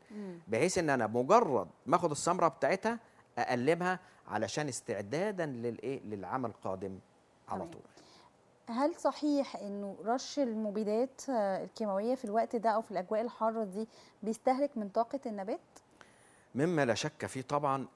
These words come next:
Speaker 1: مم.
Speaker 2: هو مؤثر، مؤثر ليه؟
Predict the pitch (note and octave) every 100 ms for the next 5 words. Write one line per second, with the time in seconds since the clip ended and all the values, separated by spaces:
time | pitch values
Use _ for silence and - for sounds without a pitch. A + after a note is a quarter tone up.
0 | _ G#3 F3+ G#2+ G#2+ G#2 - C#3+ - F2+
1 | - _ G2 F#2+ D#3 - - B2 - _
2 | _ _ _ G2+ A2+ B2